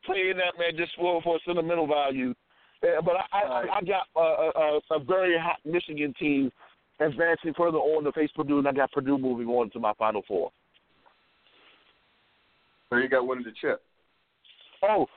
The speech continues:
Speaker 1: I have Duke winning the championship. I got Duke going on to face, um, gosh, who was it that I had? Oh, U C L A in the final.
Speaker 2: Mm-hmm. That's possible.
Speaker 1: And, and I,
Speaker 2: That's very
Speaker 1: and I
Speaker 2: possible.
Speaker 1: got Duke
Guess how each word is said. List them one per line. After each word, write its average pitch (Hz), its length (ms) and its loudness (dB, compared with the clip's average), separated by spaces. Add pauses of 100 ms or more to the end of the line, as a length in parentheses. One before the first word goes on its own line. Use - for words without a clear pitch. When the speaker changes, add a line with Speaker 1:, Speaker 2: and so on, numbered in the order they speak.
(160)
Speaker 1:
I 220 240 2
have 165 180 -4
Duke 220 200 0
winning 208 220 2
the 196 140 -2
championship. 190 640 0
I 165 120 2
got 160 240 0
Duke 175 260 0 (400)
going 170 340 2
on 165 280 2
to 151 100 2 (100)
face, 160 280 2 (640)
um, 143 720 2 (440)
gosh, 143 200 2
who 214 80 -8
was 196 200 -6
it 131 100 -8
that 120 100 -2
I 113 180 2
had? 107 160 2
Oh, 139 140 0
U 175 100 -2 (140)
C 190 100 -2
L 160 160 2
A 147 220 0 (360)
in 143 100 0
the 135 140 0
final. 107 380 0 (320)
Speaker 2:
Mm-hmm. 117 320 -4 (720)
That's 135 200 2
possible. 123 280 0
Speaker 1:
And, 139 260 2
and 143 100 2
I, 147 60 2 (260)
Speaker 2:
That's 139 160 -6
very 127 140 -4 (100)
Speaker 1:
and 151 220 2
I 147 60 0
Speaker 2:
possible. 147 180 2
Speaker 1:
got 123 100 -14
Duke 165 240 0